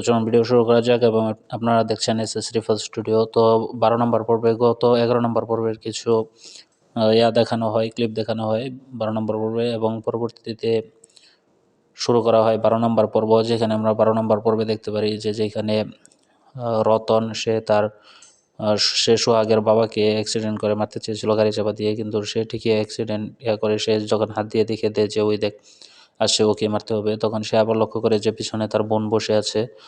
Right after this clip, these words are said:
তো তখন পিছন থেকে সে দৌড়ে যায়, কিন্তু গিয়েও কোনো লাভ হয় না, ঠিকই অ্যাক্সিডেন্টটা হয়ে যায় মুখোমুখিভাবে। কিন্তু পরক্ষণে আমরা দেখতে পারি তখন লাইট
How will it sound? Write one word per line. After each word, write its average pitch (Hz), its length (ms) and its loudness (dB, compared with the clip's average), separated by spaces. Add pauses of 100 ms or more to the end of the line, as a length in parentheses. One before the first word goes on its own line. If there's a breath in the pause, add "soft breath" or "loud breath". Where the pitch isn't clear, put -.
(100)
তো - 160 -2
তখন 123 260 4
পিছন 131 260 0
থেকে 113 200 2
সে 117 180 0
দৌড়ে 113 300 4
যায়, 107 220 4
কিন্তু 110 300 -2 (240)
গিয়েও 110 280 0
কোনো 110 220 -4
লাভ 101 240 0
হয় 104 200 -4
না, 107 60 -2 (540 loud breath)
ঠিকই 113 220 0
অ্যাক্সিডেন্টটা 110 540 0
হয়ে 107 220 4
যায় 110 160 2
মুখোমুখিভাবে। 110 760 -2
কিন্তু 117 320 -6
পরক্ষণে 120 600 -2
আমরা 110 160 0
দেখতে 110 260 -4
পারি 107 160 0
তখন 110 280 -2
লাইট 107 180 0